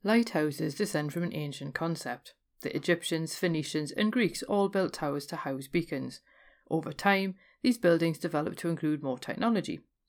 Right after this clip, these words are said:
Nowadays, they either mark dangerous places for rocks or to guide ships into safe harbours. For example, at Tynemouth,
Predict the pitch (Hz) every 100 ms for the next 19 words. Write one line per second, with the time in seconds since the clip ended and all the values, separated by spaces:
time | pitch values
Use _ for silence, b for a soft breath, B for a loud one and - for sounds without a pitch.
0 | _ - B B 214 269 262 156 151 151
1 | 151 156 165 156 151 147 139 - 185 180
2 | 175 - 151 143 139 - 143 180 175 -
3 | - 160 160 - 151 139 151 - 143 -
4 | 160 147 147 135 131 208 208 - - -
5 | b b b b - 156 165 156 151 127
6 | 139 - 233 208 147 151